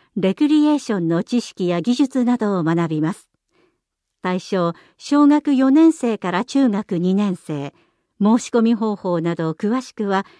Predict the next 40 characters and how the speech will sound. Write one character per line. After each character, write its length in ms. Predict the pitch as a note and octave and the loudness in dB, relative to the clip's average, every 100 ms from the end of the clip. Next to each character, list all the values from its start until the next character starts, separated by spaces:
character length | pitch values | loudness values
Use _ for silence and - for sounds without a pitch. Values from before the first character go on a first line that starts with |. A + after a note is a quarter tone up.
| _ | _
二 140 | - G#3 | 0 2
月 400 | C4+ D4 D4+ C4+ | 2 0 0 2
六 220 | A#3+ D4+ | 4 4
日 180 | - D4+ | 2 0
ま 140 | C#4+ | 0
で 160 | - A#3 | 0 -2
に 180 | A3 - | -2 -4
お 80 | - | -8
問 240 | F3 F3+ E3+ | -4 -4 -2
い 60 | |
合 80 | E3 | -2
わ 80 | E3 | -4
せ 160 | - | -6
く 100 | E3 | -8
だ 140 | D#3 D#3 | -8 -8
さ 160 | - | -8
い。 100 | D3+ - _ _ _ _ _ _ _ _ _ _ | -8 -10 _ _ _ _ _ _ _ _ _ _
問 220 | A3 G#3 | -2 0
い 60 | G3+ | 2
合 80 | G3 | 0
わ 100 | G#3+ | -2
せ、 260 | - G3 - _ - | -2 -4 -4 _ -4
青 200 | C4 C#4 | -2 0
少 260 | - C4 | -2 0
年 260 | A#3 A#3 G#3 | 0 0 -2
係。 440 | F#3+ - D#3+ D3+ - _ _ _ - | -4 -6 -8 -8 -12 _ _ _ -6
電 260 | F#3 F#3 | -2 0
話 180 | F3 F3 - _ - | 0 -2 -6 _ -6
五 220 | C4 D4 | -2 0
九 300 | - D4+ B3 | 0 -2 -2
八 320 | F#3 G3+ C4 | -4 -6 -2
四 280 | B3+ B3 G3 | 0 0 0
の 200 | F3+ F3+ - | -4 -6 -4
四 320 | G3 C#4 C#4+ | 0 4 4
六 320 | - A3 F#3+ | 4 0 -2
九 280 | D#3+ B3+ C#4+ | 0 0 0
一 260 | C#4 C4 C4 | 0 -2 -4
番 240 | F3 C#3 | -4 -6
で 140 | C#3 D#3 | -6 -10
す。 180 | - | -12